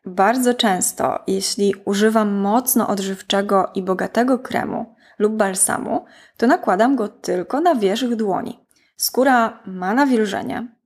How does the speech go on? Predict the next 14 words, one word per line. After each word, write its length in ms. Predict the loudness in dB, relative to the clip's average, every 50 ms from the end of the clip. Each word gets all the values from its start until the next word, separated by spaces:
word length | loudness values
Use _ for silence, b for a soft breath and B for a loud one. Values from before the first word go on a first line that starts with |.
| _ -12
ma 200 | -8 -6 -4 0
odżywienie, 760 | 0 0 0 2 0 0 2 0 -2 -2 -2 -2 0 0 0 B B B B B B B B
a 120 | -2 0
ja 240 | 2 2 4 2 2
dodatkowo 520 | 2 2 0 0 0 0 -2 -2 0 -2
czyste 400 | -2 -2 -2 -2 -2 -2 -4 -6
palce 520 | -6 -6 -4 -4 -2 -2 -2 -4 -4 -6 -6 B B B B B B B
i 80 | 0 2
mogę 380 | 2 2 4 4 2 2 2 0 -4
pracować 560 | -6 -6 -4 -2 0 0 2 2 2 0 0
na 120 | 0 -4 -4
komputerze 760 | -4 -6 -8 -8 -8 -6 -4 -4 -2 0 2 2 2 2 0 B B B B B B
lub 200 | -6 -6 -2 0
robić 340 | 2 2 2 2 0 0